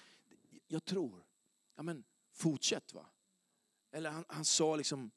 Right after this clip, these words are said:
"Du ska få vara med om någonting. Du ska använda dina gåvor, tjäna mig." Han ska fullborda i dig. Kanske en stor dröm. Ska fullborda det. Inte en grej han har lagt ner i mitt liv ska jag missa, va?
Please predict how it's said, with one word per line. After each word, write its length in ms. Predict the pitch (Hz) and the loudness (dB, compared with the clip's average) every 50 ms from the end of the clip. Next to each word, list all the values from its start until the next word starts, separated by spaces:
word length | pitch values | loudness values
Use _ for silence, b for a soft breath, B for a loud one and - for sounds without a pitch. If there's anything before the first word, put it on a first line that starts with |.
| _ _ _ _ _ _ _ _ - | _ _ _ _ _ _ _ _ -12
"Du 60 | - | -8
ska 160 | 113 - 139 127 | -6 -4 -4 -4
få 80 | 135 | -4
vara 60 | 131 | -4
med 200 | 127 131 135 131 | -2 0 0 0
om 120 | 127 123 123 | -2 -4 -6
någonting. 440 | 117 113 107 - - 104 92 101 107 | -10 -12 -12 -12 -14 -14 -14 -14 -14
Du 60 | 120 | -10
ska 140 | - - 131 | -6 -4 -2
använda 360 | 131 135 127 120 123 120 123 | -2 -4 -4 -4 -6 -4 -2
dina 200 | 123 127 123 120 | -4 -2 -2 -4
gåvor, 480 | 117 135 135 127 117 107 101 123 127 - | -2 -2 -2 -2 -2 -6 -8 -14 -16 -14
tjäna 380 | - - - 139 120 117 123 120 | -10 -4 -4 -4 -4 -4 -8 -10
mig." 140 | 127 110 - - _ _ _ _ _ _ _ _ _ _ - | -10 -12 -16 -18 _ _ _ _ _ _ _ _ _ _ -10
Han 100 | - 117 | -8 -8
ska 120 | - - | -6 -6
fullborda 680 | - - - - 170 147 117 117 120 143 151 151 143 131 | -4 0 6 8 8 8 8 4 2 0 0 0 -2 -4
i 60 | 120 | -6
dig. 220 | 113 110 98 - _ - | -8 -12 -16 -18 _ -14
Kanske 200 | - - - - | -12 -12 -8 -2
en 60 | 131 | 2
stor 440 | - - - - 185 185 175 160 - - | 2 2 4 2 -2 -4 -6 -14 -10 -6
dröm. 400 | 143 156 170 165 123 78 71 - _ _ _ _ _ _ _ _ | -6 -4 -4 -4 -6 -8 -16 -20 _ _ _ _ _ _ _ _
Ska 160 | - - - - | -16 -14 -12 -4
fullborda 600 | - - 160 160 131 117 117 135 160 151 143 127 | 4 6 6 6 6 4 0 0 0 0 0 -6
det. 140 | 120 110 - _ _ _ _ _ _ _ _ _ _ _ _ _ _ _ _ - | -8 -10 -12 _ _ _ _ _ _ _ _ _ _ _ _ _ _ _ _ -2
Inte 340 | 214 185 170 - - 165 151 | 0 0 0 0 0 0 0
en 140 | 147 151 135 | 0 2 4
grej 260 | 160 151 151 165 165 | 4 6 6 6 2
han 140 | 139 147 147 | 0 0 2
har 80 | 139 | 2
lagt 180 | 139 135 - - | 2 2 0 0
ner 140 | 139 131 123 | -2 -2 -2
i 40 | |
mitt 160 | 120 123 - 131 | -2 -4 -4 -4
liv 220 | 127 120 117 98 _ _ _ _ _ _ _ _ _ - | -2 -2 -2 -4 _ _ _ _ _ _ _ _ _ -8
ska 180 | - - 151 | -4 0 0
jag 80 | 131 135 | 2 2
missa, 400 | 147 139 131 - - 135 117 117 | 4 6 6 6 6 4 2 -2
va? 140 | - - | -6 -16